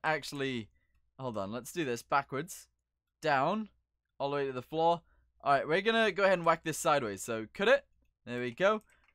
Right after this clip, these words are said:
Uh, move it over sideways to, I guess, actually all the way, that's fine. Uh, paste it there, good.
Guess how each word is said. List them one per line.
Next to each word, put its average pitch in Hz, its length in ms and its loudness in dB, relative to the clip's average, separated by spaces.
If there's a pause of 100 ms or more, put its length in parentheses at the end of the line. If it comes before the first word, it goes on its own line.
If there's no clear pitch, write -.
(260)
Uh, 151 240 4
move 170 180 -2
it 202 60 -2
over 180 240 4
sideways 170 720 2 (140)
to, 190 680 0
I 190 80 2
guess, 254 380 -6 (100)
actually 277 260 -2
all 269 100 8
the 269 40 2
way, 143 320 4
that's - 160 -10
fine. 160 240 -4 (460)
Uh, 156 180 4
paste 196 300 -2
it 170 100 -2
there, 135 220 2
good. 170 260 -2